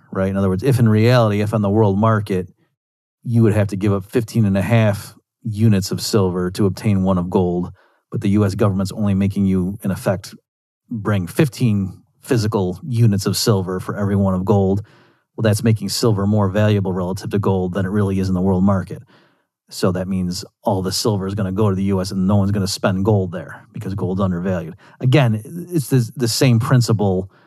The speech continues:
as to why you would be silly to spend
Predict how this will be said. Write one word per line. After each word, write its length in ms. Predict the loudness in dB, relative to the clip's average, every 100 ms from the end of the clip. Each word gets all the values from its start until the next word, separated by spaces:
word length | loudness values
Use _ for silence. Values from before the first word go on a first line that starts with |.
| _ _ -6
as 260 | -4 -4 0
to 140 | 0
why 640 | 2 2 2 -2 -4 -6 -12 _ _ _ _ _ _ _
you 280 | -6 4 4
would 220 | 6 4
be 120 | 2 -2
silly 400 | 2 2 2 0
to 160 | -4
spend 600 | -8 -4 -2 0 -2 -4